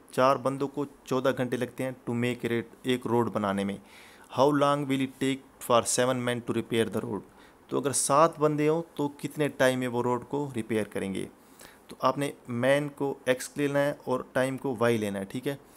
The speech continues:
एक रेशियो का दूसरा तरीका भी है, ठीक है, डायरेक्ट और इनडायरेक्ट, जो डायरेक्ट रेशियो होता है या इनवर्स रेशियो होता है, लेकिन मैंने एक और फार्मूला है उससे आपको समझाऊंगा, इससे, ये उससे ज़्यादा ईजी मेथड है।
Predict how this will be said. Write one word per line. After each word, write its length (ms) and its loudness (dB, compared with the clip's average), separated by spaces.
एक 200 2
रेशियो 540 2
का 60 4
दूसरा 320 4
तरीका 460 2
भी 140 4
है, 80 6
ठीक 200 -2
है, 80 6
डायरेक्ट 340 4
और 160 0
इनडायरेक्ट, 640 0
जो 200 -2
डायरेक्ट 320 0
रेशियो 220 0
होता 160 -4
है 140 2
या 140 -2
इनवर्स 340 0
रेशियो 280 0
होता 140 -4
है, 60 -4
लेकिन 200 -2
मैंने 240 -2
एक 220 -4
और 100 0
फार्मूला 400 0
है 60 0
उससे 280 -4
आपको 320 -4
समझाऊंगा, 460 -2
इससे, 300 -4
ये 120 0
उससे 180 0
ज़्यादा 200 4
ईजी 200 -2
मेथड 300 -2
है। 80 -6